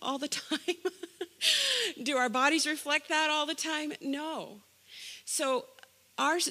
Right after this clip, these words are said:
souls, our mind, our will, and emotions get influenced either by our body, who gets hangry, right? Who gets, uh, pretty angry at the, uh, <laughs> you know, that time of the month.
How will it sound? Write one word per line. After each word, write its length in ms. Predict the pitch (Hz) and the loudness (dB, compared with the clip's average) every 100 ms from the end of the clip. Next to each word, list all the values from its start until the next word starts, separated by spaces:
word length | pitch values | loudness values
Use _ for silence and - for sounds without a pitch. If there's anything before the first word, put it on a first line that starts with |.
| - | 2
souls, 1000 | - - - 311 311 349 180 170 190 - | 4 4 4 4 4 2 0 -2 -2 -2
our 120 | 214 | -2
mind, 420 | 214 226 240 294 277 | -2 0 0 0 0
our 80 | |
will, 220 | 233 254 254 | -2 -2 -2
and 100 | 220 | -2
emotions 600 | 220 254 - 208 190 - | 0 2 2 2 -2 -2
get 180 | 220 - | -2 0
influenced 640 | 269 - 226 196 180 - | -2 -2 -4 -2 -4 -4
either 240 | 214 254 | -4 -4
by 200 | 240 262 | -2 -2
our 120 | 277 262 | -2 -2
body, 600 | 202 185 180 202 269 - - | -2 -2 0 -2 -4 -12 -8
who 140 | 311 302 | -4 2
gets 280 | 311 294 | 2 0
hangry, 640 | - 269 262 190 156 160 - _ _ _ _ _ _ _ - - - - - - - - | 0 0 0 -2 -6 -8 -18 _ _ _ _ _ _ _ -20 -16 -14 -14 -18 -20 -18 -2
right? 380 | 226 226 330 - - - - | 2 2 2 -6 -20 -12 0
Who 180 | 339 269 | 0 2
gets, 500 | 320 269 - - - | 0 -2 -4 -6 -6
uh, 320 | 233 220 202 202 | -4 -2 -2 -4
pretty 340 | - 277 247 - - _ 180 | -2 -2 -2 -6 -20 _ -2
angry 600 | 254 311 247 247 226 208 | 0 -2 -2 -2 0 0
at 160 | 208 | -2
the, 260 | 214 185 190 | -4 -2 -4
uh, 280 | 190 180 185 214 - 302 - | -4 -6 -2 -2 -2 -4 -4
<laughs> 440 | 240 - - - | -8 -6 -6 -6
you 80 | - | -4
know, 160 | 202 180 | -2 -2
that 220 | 190 - | -4 -2
time 200 | 254 226 | 0 0
of 60 | 214 | 2
the 60 | |
month. 340 | 220 247 214 | 0 2 6